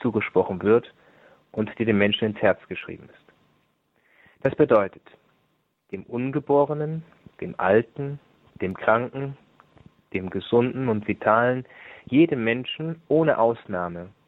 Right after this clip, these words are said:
muss diese Würde zugesprochen werden. Wenn dies aufgegeben würde, dann hätte man nichts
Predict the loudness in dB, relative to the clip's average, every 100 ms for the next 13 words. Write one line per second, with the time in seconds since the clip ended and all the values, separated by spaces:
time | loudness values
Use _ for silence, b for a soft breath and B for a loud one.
0 | _ _ -8 -2 -2 -2 -16 -20 -4 -2
1 | 0 -2 -2 2 2 2 -4 -12 -6 -4
2 | -4 -6 -6 -6 -8 -12 -14 _ _ _
3 | _ _ _ b b b b 0 2 0
4 | -4 -4 2 2 2 -8 -12 -8 -8 -8
5 | -10 -2 2 2 0 -4 -6 _ _ _
6 | -20 _ _ _ _ _ -4 0 -2 0
7 | 2 2 0 -8 -4 -4 -4